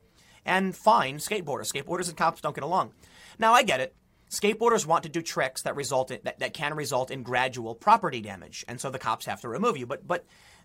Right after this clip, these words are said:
they're, skateboarders are anti-establishment. They don't, they don't like cops. They're urban. They tend to be urban and left-leaning. Something interesting happens. I'm getting hit up by pro skateboarders,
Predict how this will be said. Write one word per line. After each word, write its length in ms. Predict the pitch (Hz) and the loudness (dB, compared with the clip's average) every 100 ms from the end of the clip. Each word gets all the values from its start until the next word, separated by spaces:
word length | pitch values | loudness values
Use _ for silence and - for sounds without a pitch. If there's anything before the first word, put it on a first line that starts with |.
| - | -4
they're, 220 | 175 247 | 2 2
skateboarders 720 | 165 147 - 240 208 262 202 | 2 -4 -2 -2 0 0 2
are 120 | 156 127 | 0 -2
anti-establishment. 1040 | 139 226 262 214 - 120 107 - 117 165 - _ _ _ | -2 -2 -2 -2 -2 -4 -4 -8 -10 -12 -16 _ _ _
They 100 | - | -6
don't, 240 | 160 202 - _ | 0 0 -2 _
they 100 | 156 | -2
don't 160 | 180 - | 0 0
like 280 | 143 208 - | 0 -2 -4
cops. 500 | 113 110 - - - _ _ _ _ - | -6 -4 -6 -8 -10 _ _ _ _ -2
They're 220 | 160 - | -2 2
urban. 540 | 170 254 202 127 175 202 | 6 6 4 -2 -4 -6
They 100 | 139 | -8
tend 240 | 135 180 | -4 -4
to 60 | 208 | -4
be 100 | 226 | -6
urban 380 | - 117 120 190 _ _ _ | -4 -4 -6 -12 _ _ _
and 160 | 135 131 | -8 -2
left-leaning. 640 | 151 185 - 202 175 101 - _ _ _ _ - | -2 -2 -6 -6 -6 -10 -18 _ _ _ _ -8
Something 340 | 185 196 208 | -6 -4 -4
interesting 300 | 202 196 131 | -4 -6 -8
happens. 440 | 107 101 95 - - _ _ _ _ - | -10 -12 -16 -18 -20 _ _ _ _ -4
I'm 220 | 147 247 | -2 -2
getting 220 | 302 247 | -4 -6
hit 180 | 151 175 | -4 -4
up 80 | - | 0
by 120 | 190 | -2
pro 260 | - 165 190 | -2 -4 -2
skateboarders, 880 | - - 220 - 247 117 - - | -4 -6 -10 -8 -6 -6 -6 -6